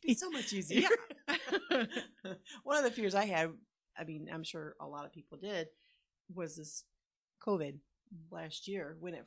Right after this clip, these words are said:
Speaker 1: first come out, nobody knows anything about it. You have no clue what's going on. I fear, well, for one, I was watching the news. Number one mistake,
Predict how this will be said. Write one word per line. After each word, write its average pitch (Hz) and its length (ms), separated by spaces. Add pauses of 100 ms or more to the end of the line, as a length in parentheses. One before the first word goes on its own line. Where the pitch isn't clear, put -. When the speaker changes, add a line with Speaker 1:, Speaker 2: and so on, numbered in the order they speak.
Speaker 1:
first 202 320
come 190 140
out, 180 400
nobody 175 380
knows 151 260
anything - 300
about 277 420
it. 269 160
You 220 160
have 175 140
no 165 80
clue 170 160
what's - 160
going 170 260
on. 202 240 (580)
I 220 280 (120)
fear, 214 200
well, 214 280
for 220 160
one, 247 340
I 196 60
was 185 140
watching 180 280
the 165 60
news. 147 320 (480)
Number 247 300
one 262 220
mistake, 294 440